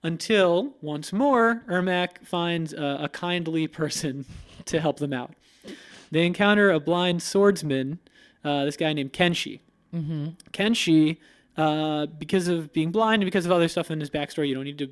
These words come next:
Speaker 1: worry about, uh, has both heightened senses and sort of a connection to the spirit world.
Speaker 2: Mm-hmm.
Speaker 1: And because of that,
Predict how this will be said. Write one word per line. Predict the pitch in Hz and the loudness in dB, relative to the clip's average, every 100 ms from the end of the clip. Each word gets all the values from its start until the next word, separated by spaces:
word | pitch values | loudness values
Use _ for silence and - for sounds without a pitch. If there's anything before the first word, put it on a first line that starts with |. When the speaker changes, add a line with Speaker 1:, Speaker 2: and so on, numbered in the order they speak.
| 151 | -2
Speaker 1:
worry | 220 202 | 2 4
about, | 175 160 151 - - - _ - | 4 2 0 -4 -14 -20 _ 0
uh, | 151 | 2
has | 147 165 | 2 0
both | - 170 151 | 0 0 0
heightened | 196 190 190 | -2 0 -2
senses | - 170 175 - 247 226 | -2 -2 -2 -4 -4 -4
and | - 180 185 | -6 -6 -6
sort | - 175 | -4 -4
of | |
a | 156 | -4
connection | - 151 151 - 180 | -6 -6 -4 -4 -2
to | 170 | -4
the | 151 | -6
spirit | - 147 151 160 | -4 -2 -2 -2
world. | 175 190 202 _ 156 | 0 0 -4 _ -10
Speaker 2:
Mm-hmm. | 151 151 147 180 - | -8 -6 -8 -8 -4
Speaker 1:
And | 170 170 | -2 -2
because | 165 277 269 | 0 2 2
of | 165 | 2
that, | 135 135 139 | -2 -4 -8